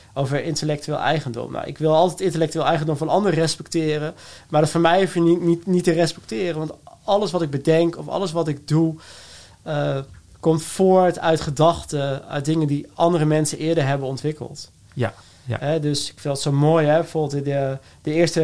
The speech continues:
Speaker 1: eh, eh, televisie leek op een, eh, op een radio en de, de eerste auto leek op een koets.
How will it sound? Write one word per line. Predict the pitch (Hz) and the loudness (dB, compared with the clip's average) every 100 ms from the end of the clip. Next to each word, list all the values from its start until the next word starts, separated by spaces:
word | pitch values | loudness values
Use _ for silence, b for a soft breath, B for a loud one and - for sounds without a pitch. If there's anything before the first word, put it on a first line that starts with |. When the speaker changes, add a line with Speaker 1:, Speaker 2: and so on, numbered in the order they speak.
| 151 | 0
Speaker 1:
eh, | 147 147 143 139 139 | 0 -2 -2 -4 -6
eh, | |
televisie | 139 156 147 165 160 156 | 0 2 2 0 2 2
leek | 147 151 | 2 0
op | 151 | -2
een, | 151 143 | -2 -2
eh, | 139 | -2
op | 135 | -2
een | 139 | -2
radio | 135 151 156 139 131 143 | 0 2 2 0 0 -2
en | 147 143 | -2 -2
de, | 143 139 139 | 0 -2 -2
de | 139 | -4
eerste | 143 151 - | 0 0 0
auto | 143 131 156 147 | -2 -2 0 0
leek | 135 135 | -2 -2
op | 131 | -4
een | 127 | -8
koets. | - 151 123 - | -2 -2 -2 -8